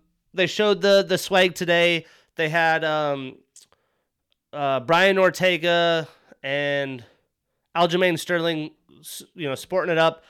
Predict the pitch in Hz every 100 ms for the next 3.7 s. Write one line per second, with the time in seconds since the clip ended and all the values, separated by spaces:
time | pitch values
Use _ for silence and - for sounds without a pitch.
0 | _ _ 190 208 202 214 190 180 175 175
1 | 165 165 151 151 143 147 143 147 151 131
2 | 127 131 156 156 165 139 156 143 - 160
3 | 143 143 143 139 160 147